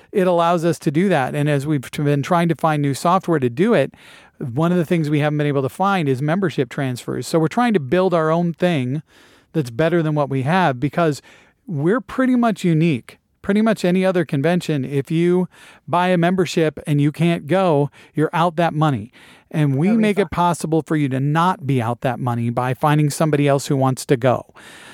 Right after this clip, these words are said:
Speaker 1: So,
Speaker 2: Yep.
Speaker 1: uh, that's pretty cool that, that we continue to do that. And it was something that when we got told, "Well, we're gonna have to get rid of this, this service," the response was,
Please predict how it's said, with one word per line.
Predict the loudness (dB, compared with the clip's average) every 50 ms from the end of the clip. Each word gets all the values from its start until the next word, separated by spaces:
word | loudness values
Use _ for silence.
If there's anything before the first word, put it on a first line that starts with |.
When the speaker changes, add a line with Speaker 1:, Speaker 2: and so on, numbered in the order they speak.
| -20 -16 -12
Speaker 1:
So, | -8 -2 0 0 2 2 2 2 2 2 2 0 0
Speaker 2:
Yep. | -2 -4
Speaker 1:
uh, | -4 -4 -2
that's | 0 -2 -2 -2
pretty | -2 0 0 0
cool | 0 0 0 0 0 0 -2 -4 -6 -6 -4
that, | -4 -4 -4 -4 -4
that | -2 -2 -2
we | -2 -2 -4 -4 -6
continue | _ -6 -6 -4 -2 -2 0 0 -2
to | -2 -2
do | 0 0 0 0
that. | 0 -2 -2
And | -2 -2
it | 0
was | 0 0 0
something | 0 -2 -2 0 0 0 0
that | 0 0 0
when | 0 -2
we | -2 0
got | 0 -2 -2 0
told, | 0 0 0 0 0
"Well, | 0 0 2 2 0 -2 -4 _ -20 -20 -20 -20 -20 -20 -10 -2
we're | 0 0 2
gonna | 2 2 2
have | 2 2 0 0 2
to | 2 0 0
get | 0 0 -2 -2 0
rid | 0 0 0
of | 2 2
this, | 0 0 0 -4 -10 -12 -8
this | -4 -2 -2 -2
service," | 0 0 2 2 2 2 0 -2 -2 -6 -10 -14 _ _ -2
the | 0 0 0
response | 0 -2 -4 -2 0 2 2 2 2 0 0
was, | 2 2 2 0 -2 -8